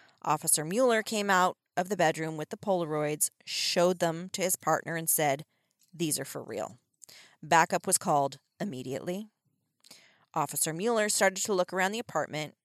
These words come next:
while Officer Routh had Dahmer pinned to the floor. Mueller opened the fridge and found the severed head of an African-American male staring back at him on the bottom shelf. Dahmer looked directly at him and said,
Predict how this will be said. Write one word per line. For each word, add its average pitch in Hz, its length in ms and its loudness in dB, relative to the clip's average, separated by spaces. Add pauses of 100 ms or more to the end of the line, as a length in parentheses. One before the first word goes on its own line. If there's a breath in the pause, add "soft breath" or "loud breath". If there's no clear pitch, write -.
(200)
while 143 460 -4
Officer 151 400 -4
Routh 135 320 -6
had 131 220 -8
Dahmer 123 280 -8
pinned 135 200 -12
to 151 40 -8
the - 100 -12
floor. 156 420 -4 (800 loud breath)
Mueller 208 360 -6
opened 220 300 -6
the 190 60 -8
fridge 165 640 -6 (840 soft breath)
and 165 440 -6
found 160 400 -6
the 151 260 -6
severed 151 500 0
head 147 400 -4
of 156 120 -6
an 151 100 -8
African-American 135 1400 -12
male 120 300 -12 (460)
staring 131 320 -8
back 156 220 -6
at - 60 -16
him 127 160 -12
on 113 100 -10
the 143 60 -12
bottom 151 240 -10
shelf. - 460 -6 (2000 loud breath)
Dahmer 175 300 0
looked 175 460 -2
directly 165 560 -2
at 135 200 0
him 160 140 -10
and 143 160 -8
said, 135 400 -4